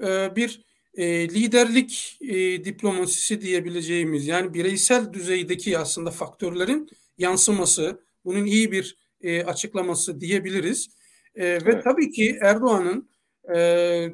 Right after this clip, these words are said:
Speaker 1: Afrika ziyaretlerinde yaptığı konuşmalar, bunlar da ayrıyeten incelenmesi gerekiyor. Çünkü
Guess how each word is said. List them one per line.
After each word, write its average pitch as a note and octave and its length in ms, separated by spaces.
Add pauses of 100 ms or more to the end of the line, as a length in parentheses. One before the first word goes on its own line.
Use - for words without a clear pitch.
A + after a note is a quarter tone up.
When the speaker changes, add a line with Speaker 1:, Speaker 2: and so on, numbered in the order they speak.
(120)
Speaker 1:
Afrika A3+ 400
ziyaretlerinde F#3 840
yaptığı G3+ 460
konuşmalar, F#3 680
bunlar G3 320
da A3 40
ayrıyeten F#3 420
incelenmesi E3+ 680
gerekiyor. G#3+ 440 (380)
Çünkü G#3 460